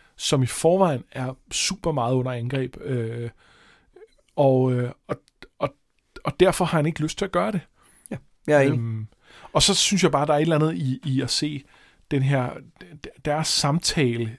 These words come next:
Speaker 1: John og, og, og Stannis, øh, der, der er bare en fed pingpong i den. Der, d-, John får vist, at han er velbegavet og tænker rigtig meget over, hvad han vil sige, for ikke at, øh, f-, f-, for ikke at sige for meget.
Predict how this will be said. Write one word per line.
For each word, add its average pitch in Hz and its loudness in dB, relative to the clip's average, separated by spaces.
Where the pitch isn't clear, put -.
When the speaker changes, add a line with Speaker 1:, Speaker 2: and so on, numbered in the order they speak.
Speaker 1:
John 139 4
og, 139 -2
og, 131 -8
og 131 -6
Stannis, 135 -4
øh, 123 -2
der, - -8
der 135 -4
er 131 -8
bare 135 -6
en 147 -4
fed - -4
pingpong 180 0
i 127 0
den. 135 -8
Der, 143 -2
d-, 185 -6
John 190 4
får 151 -2
vist, - -8
at 151 -8
han 139 -4
er 123 -4
velbegavet 160 2
og - -6
tænker 185 2
rigtig 170 -2
meget 151 4
over, 143 2
hvad 143 0
han 151 0
vil 139 0
sige, 156 -2
for 147 4
ikke 135 2
at, 123 2
øh, 113 -4
f-, - -20
f-, - -10
for 156 4
ikke 156 6
at 156 2
sige 180 4
for 175 2
meget. 127 -2